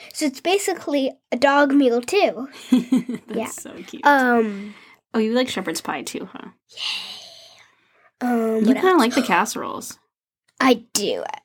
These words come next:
Speaker 1: <gasps> Baked mac and cheese.
Speaker 2: Okay, shh, don't yell, don't
Speaker 1: Baked
Speaker 2: yell.
Speaker 1: mac and cheese,
Speaker 2: <laughs> I'm so
Speaker 1: sorry.
Speaker 2: excited.
Speaker 1: Homemade pizza.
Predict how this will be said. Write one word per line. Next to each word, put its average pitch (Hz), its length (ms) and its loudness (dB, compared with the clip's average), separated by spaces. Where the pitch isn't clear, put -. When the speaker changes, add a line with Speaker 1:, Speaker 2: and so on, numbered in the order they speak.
Speaker 1:
<gasps> 415 640 4
Baked 269 260 4
mac 262 240 2
and 330 100 4
cheese. 240 440 -2
Speaker 2:
Okay, - 260 -16
shh, - 340 -18
don't - 160 -20
yell, - 80 -20
don't 208 160 -8
Speaker 1:
Baked - 80 -10
Speaker 2:
yell. 320 100 -4
Speaker 1:
mac 339 120 -14
and 427 120 2
cheese, 311 420 4
Speaker 2:
<laughs> - 0 -
I'm 247 120 6
so 226 80 0
Speaker 1:
sorry. 226 100 -2
Speaker 2:
excited. - 300 -8
Speaker 1:
Homemade 254 420 4
pizza. 277 800 -2